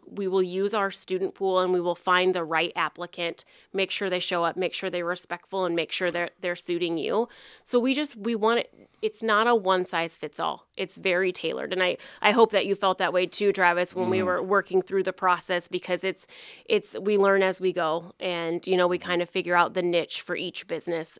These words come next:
Speaker 1: Everyone's gonna have something different. So
Speaker 2: Mm.
Speaker 1: I really just try to let them know we wanna teach them the trades. You guys are the best at what you do.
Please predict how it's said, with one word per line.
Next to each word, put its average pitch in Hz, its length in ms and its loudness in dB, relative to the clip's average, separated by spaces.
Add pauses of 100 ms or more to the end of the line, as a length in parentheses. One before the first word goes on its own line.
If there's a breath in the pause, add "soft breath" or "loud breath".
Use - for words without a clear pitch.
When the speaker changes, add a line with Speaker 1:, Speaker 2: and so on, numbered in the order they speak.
Speaker 1:
Everyone's 180 400 -2
gonna 175 140 -4
have 165 220 -2
something 160 360 -6
different. 156 460 -10
So 170 320 -2 (160 loud breath)
Speaker 2:
Mm. - 80 -18 (140 loud breath)
Speaker 1:
I 180 80 0
really 185 320 4
just 190 180 -4
try 180 160 0
to 180 80 0
let 180 160 -2
them 180 180 0
know 175 220 4 (500)
we 185 140 0
wanna 185 260 4
teach - 400 -6
them 190 360 2 (720)
the 196 120 -2
trades. 185 520 2
You 196 280 -2
guys 170 280 2
are 175 140 0
the 165 120 -4
best 175 320 -4
at 185 180 2
what 175 160 0
you 214 160 -4
do. 185 300 2